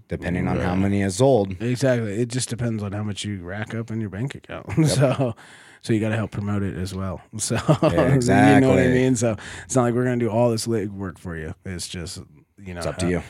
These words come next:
Speaker 2: it's up to you. It's he-, helping you out. We're giving you a hand, but you gotta help yourself as well. So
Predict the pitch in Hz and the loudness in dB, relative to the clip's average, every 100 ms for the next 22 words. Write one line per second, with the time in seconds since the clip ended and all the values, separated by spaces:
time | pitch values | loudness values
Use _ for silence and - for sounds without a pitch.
0 | - - 120 123 127 90 110 - 113 107 | -8 0 0 2 2 0 -6 -2 -4 -2
1 | 107 110 104 107 110 117 110 113 110 104 | -2 -4 -4 -4 -4 -2 -2 -4 -4 -2
2 | 120 120 123 104 98 98 107 101 92 - | 0 2 0 -4 -4 -2 0 0 0 0
3 | 104 92 90 98 78 - - 76 | -4 -8 -10 -10 -10 -12 -10 -12